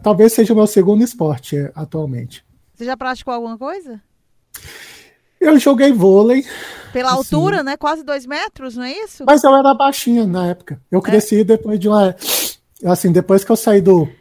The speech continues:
Speaker 1: do, do segundo grau. Mas, assim, na época eu era, eu era levantadora.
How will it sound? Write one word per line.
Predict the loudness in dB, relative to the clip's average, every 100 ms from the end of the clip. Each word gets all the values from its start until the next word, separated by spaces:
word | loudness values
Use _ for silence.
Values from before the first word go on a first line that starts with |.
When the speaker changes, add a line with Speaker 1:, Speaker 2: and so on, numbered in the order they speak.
| _ _ _ _ _ _ _ _
Speaker 1:
do, | -6 -6 -4
do | -2 0
segundo | 0 0 0 0
grau. | 0 -2
Mas, | -2 -4
assim, | -4 -4
na | -2 -2
época | -4 0
eu | 0 2
era, | 0 0 -2 -6 -16 -6
eu | 0
era | 4 4
levantadora. | 4 4 2 0 0 0 0